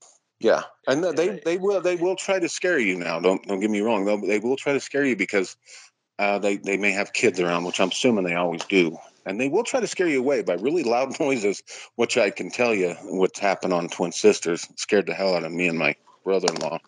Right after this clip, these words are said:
Speaker 1: Holy hell. But it was an indication they don't want you to go into that area, and there's a reason.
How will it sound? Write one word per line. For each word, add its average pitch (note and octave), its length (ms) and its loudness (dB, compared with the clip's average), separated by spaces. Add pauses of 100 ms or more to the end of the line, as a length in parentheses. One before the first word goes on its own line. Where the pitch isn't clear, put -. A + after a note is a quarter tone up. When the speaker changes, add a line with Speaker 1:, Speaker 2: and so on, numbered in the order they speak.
Speaker 1:
Holy F2+ 360 2
hell. F2+ 300 2 (720)
But F#2+ 180 0
it F#2+ 100 2
was G2 140 0
an G#2 100 0
indication A#2 680 0 (340)
they G#2 100 4
don't G2+ 160 -2
want A2+ 280 2
you B2 60 -4
to A#2+ 80 0
go A2+ 160 2
into G2+ 140 -4
that F#2 160 2
area, G2+ 340 0
and F2 100 -6
there's F2 160 -4
a E2+ 60 0
reason. F2+ 380 0